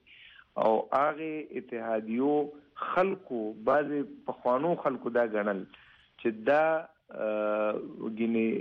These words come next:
موږ ته زموږ په د ترقۍ په لار کې او د دغه څیزونو په لار کې خنډ دی. پیلاسې سیاستدانان چې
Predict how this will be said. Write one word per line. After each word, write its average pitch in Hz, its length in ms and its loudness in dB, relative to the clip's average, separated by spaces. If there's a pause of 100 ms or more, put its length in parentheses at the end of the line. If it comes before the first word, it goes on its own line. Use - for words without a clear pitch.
(580)
موږ 143 160 4 (140)
ته 131 180 8
زموږ 135 320 -2
په 131 60 2 (100)
د 101 160 -2
ترقۍ 113 360 2 (120)
په 143 140 2
لار 139 260 2
کې - 80 -6
او 127 160 -2
د 110 100 -2
دغه 127 300 2
څیزونو 117 400 -8
په 117 140 2
لار 117 180 2
کې - 240 -16
خنډ 120 200 0 (120)
دی. - 100 -4 (220)
پیلاسې 151 560 2 (560)
سیاستدانان 135 1000 2
چې 135 100 -6